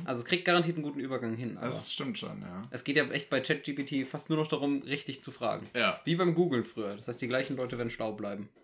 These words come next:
Speaker 2: Das stimmt.
Speaker 1: Mhm.
Speaker 2: Ja, aber Aliens.
Speaker 1: Ja.
Speaker 2: Ähm, ich, ich steige einfach mal ganz entspannt in das Thema ein.
Speaker 1: <laughs> Aha.
Speaker 2: Herr Kohlenbart-Verzwackler, glauben Sie, wir sind alleine in diesem, in diesem weiten Universum?
Speaker 1: Das ist ganz die Frage, wie man's definiert.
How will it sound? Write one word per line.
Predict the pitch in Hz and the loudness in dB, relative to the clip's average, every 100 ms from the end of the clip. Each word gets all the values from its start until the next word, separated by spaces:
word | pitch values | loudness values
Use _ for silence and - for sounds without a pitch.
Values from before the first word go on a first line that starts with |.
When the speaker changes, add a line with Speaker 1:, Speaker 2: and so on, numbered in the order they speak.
| _ _ _ _ - - | _ _ _ _ -4 -2
Speaker 2:
Das | 110 - | -2 0
stimmt. | 156 120 87 | 2 2 2
Speaker 1:
Mhm. | 107 104 113 - _ - - - - - - - - | -2 -2 -6 -16 _ -14 -12 -12 -14 -18 -20 -10 6
Speaker 2:
Ja, | 170 - - | 8 8 8
aber | 180 190 | 10 12
Aliens. | 202 247 151 107 101 - - _ | 10 8 6 4 -2 -6 -12 _
Speaker 1:
Ja. | 123 127 - - - | 6 6 6 -2 12
Speaker 2:
Ähm, | 160 156 151 147 143 135 - _ _ _ - | 12 12 12 6 0 -4 -10 _ _ _ 10
ich, | 190 185 170 | 10 10 2
ich | 165 170 | 2 2
steige | 170 175 160 | 8 10 10
einfach | 151 143 | 8 6
mal | 135 | 4
ganz | 135 | 4
entspannt | 131 127 127 120 | 4 4 4 4
in | 113 | 0
das | - | 0
Thema | 117 117 113 | 0 2 2
ein. | 95 87 90 | 2 -2 0
Speaker 1:
<laughs> | |
Aha. | 143 143 147 | 4 4 6
Speaker 2:
Herr | 120 | 6
Kohlenbart-Verzwackler, | 113 160 160 143 127 117 123 120 110 113 104 101 92 95 | 8 10 8 6 0 6 6 6 2 2 2 0 -2 0
glauben | 139 156 | 4 4
Sie, | 143 160 139 | 4 2 2
wir | |
sind | 123 147 | 2 2
alleine | 123 120 139 139 | 4 6 6 4
in | 110 | 2
diesem, | 110 104 104 101 101 | 2 2 2 2 2
in | 104 | -2
diesem | 110 104 104 | 0 0 2
weiten | 101 104 | 2 2
Universum? | 98 101 92 90 90 87 | 0 0 -2 -4 -6 -6
Speaker 1:
Das | 110 | -8
ist | 117 - - - | -6 -8 -8 -2
ganz | 135 151 - - - | 0 0 -2 -6 -8
die | 131 | -10
Frage, | - - 131 131 123 | -8 0 2 2 2
wie | 127 | 2
man's | 117 - | 0 -2
definiert. | 117 120 113 101 - | -4 -2 -2 -2 -8